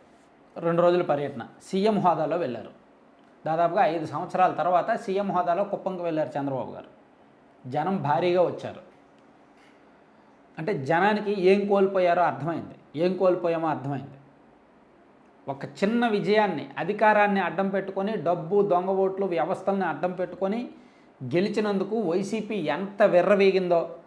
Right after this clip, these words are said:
చంద్రబాబు నాయుడు గారిని ఎంత అవమానించారో, టీడీపీని ఎంత చులకనగా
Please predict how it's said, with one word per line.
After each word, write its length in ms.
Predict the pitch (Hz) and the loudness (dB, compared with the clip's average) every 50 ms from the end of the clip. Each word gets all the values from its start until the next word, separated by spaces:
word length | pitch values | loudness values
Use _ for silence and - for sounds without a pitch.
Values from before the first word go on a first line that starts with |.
| - _ _ - 160 | -20 _ _ -4 -2
చంద్రబాబు 320 | 175 196 208 214 208 208 | 0 4 6 6 6 6
నాయుడు 220 | 202 202 202 196 185 | 6 4 2 2 4
గారిని 320 | 190 190 190 190 180 156 | 4 2 2 2 -2 -2
ఎంత 260 | 156 165 185 185 196 | -2 -4 -2 0 0
అవమానించారో, 880 | 175 135 147 170 190 208 208 202 196 190 170 190 180 175 170 165 160 - - - - - | 2 2 2 2 2 2 2 2 0 -2 0 0 0 2 2 0 -2 -4 -10 -18 -6 -2
టీడీపీని 420 | 180 202 202 220 - 214 208 208 180 | 0 2 2 2 0 0 -2 -2 -2
ఎంత 280 | 156 160 185 - - | -2 -2 -4 -4 -6
చులకనగా 640 | 185 - - 185 196 214 214 220 214 214 214 202 | -8 -4 -2 -2 -2 0 -2 -2 0 2 2 2